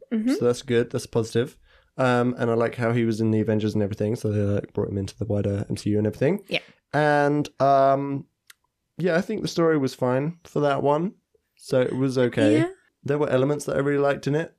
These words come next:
Speaker 2: I'm talking about the original Homecoming.
Speaker 1: Yes.
Speaker 2: Yeah. So, yeah, I was looking forward to this one, you know?
Speaker 1: What did you think coming out?
Speaker 2: Yeah, it was a really excellent movie. So much fun. Just, um, very self-aware, which I really like in,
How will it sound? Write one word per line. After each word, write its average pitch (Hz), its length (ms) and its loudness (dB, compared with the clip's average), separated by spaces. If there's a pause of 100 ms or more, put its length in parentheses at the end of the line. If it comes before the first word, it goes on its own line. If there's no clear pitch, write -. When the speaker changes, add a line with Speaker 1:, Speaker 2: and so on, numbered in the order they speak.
Speaker 2:
I'm 123 140 0
talking 123 200 -4
about 113 280 -2
the 110 100 0
original 107 300 0 (140)
Homecoming. 107 480 -2 (160)
Speaker 1:
Yes. - 300 -6 (100)
Speaker 2:
Yeah. 120 220 2 (360)
So, - 120 -4
yeah, 196 160 4
I 175 40 4
was 175 140 0
looking 190 180 0
forward 190 200 -2
to 104 60 -8
this 95 140 -8
one, 90 240 -14 (160)
you - 80 2
know? 185 240 2 (200)
Speaker 1:
What 294 160 -2
did 302 100 -4
you 285 80 -6
think 262 160 -2
coming 262 180 0 (140)
out? - 140 -10 (160)
Speaker 2:
Yeah, 151 300 2
it 160 40 4
was 151 140 -2
a 175 40 0
really 185 140 4
excellent 160 300 2
movie. 143 380 4 (320)
So - 200 -2
much 117 180 0
fun. 92 380 -2
Just, - 280 -10
um, 123 300 2
very 156 220 0
self-aware, 131 640 2
which - 180 -4
I 113 40 2
really 110 260 4
like 101 340 0
in, 95 280 -4